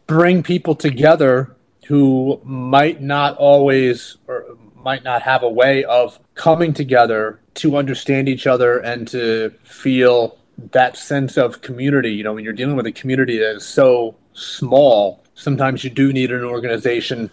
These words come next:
to bring those people together. And then once you're together to, uh, to learn from one another, get a little bit of, uh, you know, peace of mind that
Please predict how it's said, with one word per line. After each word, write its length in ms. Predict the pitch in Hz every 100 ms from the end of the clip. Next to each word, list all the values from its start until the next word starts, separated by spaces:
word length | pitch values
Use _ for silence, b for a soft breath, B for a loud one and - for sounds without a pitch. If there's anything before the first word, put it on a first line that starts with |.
| -
to 140 | - 131
bring 320 | 147 190 202
those 180 | 170 -
people 280 | 156 143
together. 600 | 143 123 123 117 113 113 _ _ _ -
And 140 | 139
then 200 | 135 127
once 240 | 127 135 -
you're 80 | 143
together 480 | 131 123 117 113
to, 460 | 113 - 113 110 104 b b b b -
uh, 320 | 110 107 107
to 160 | - 127
learn 320 | 113 120 113
from 180 | 131 117
one 160 | 113
another, 460 | 110 104 101 101 95 143
get 160 | 139
a 40 | 139
little 160 | 143
bit 100 | 131
of, 200 | 123 117
uh, 140 | 127 113
you 80 | 110
know, 180 | 104 _ -
peace 260 | 165 156
of 100 | 143
mind 420 | 139 147 139 131 120
that 360 | 117 110 _